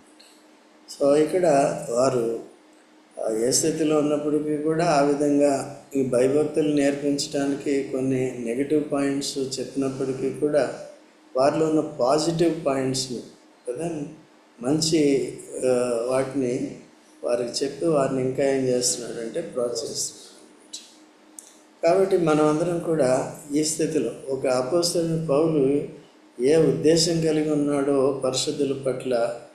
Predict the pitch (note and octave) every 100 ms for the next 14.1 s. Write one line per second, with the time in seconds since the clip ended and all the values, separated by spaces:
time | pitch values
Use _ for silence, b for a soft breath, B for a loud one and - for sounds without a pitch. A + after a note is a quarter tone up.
0 | _ - - C#3+ F3+ F3+ E3 D3+ C#3+ C#3+
1 | C#3+ D3+ C#3+ D3 D3+ D#3+ C#3+ C3+ C3+ C#3
2 | C3 B2+ B2 G#3 C3+ A#2 - - - -
3 | - - B B B B B B B B
4 | _ C#3+ D#3 D#3+ D3+ D3+ D#3 E3+ C#3 -
5 | C#3+ C#3 C#3 C3+ C3 C3 C3 C3 - -
6 | - - B2 B2 B2 A#2+ A#2+ A#2+ - C3
7 | B2+ A#2+ B2 B2 B2+ B2+ B2+ B2+ B2+ C3
8 | C#3+ C#3+ C3+ C3+ C3 A#2+ B2 A#2+ A#2 C3+
9 | C3 D3 D#3 D3+ D3+ B2+ A#2 A#2 A2+ A2
10 | - - - - - - E3 F3 D#3+ D3
11 | D#3+ E3+ E3 D#3+ D#3 D3+ D#3 C3+ C#3 D3
12 | C#3+ C#3 B2 C3 C3+ C#3 C#3 B2 C#3 C#3
13 | C3+ D3 D3+ D#3 - B2+ A2 G#2+ G2 -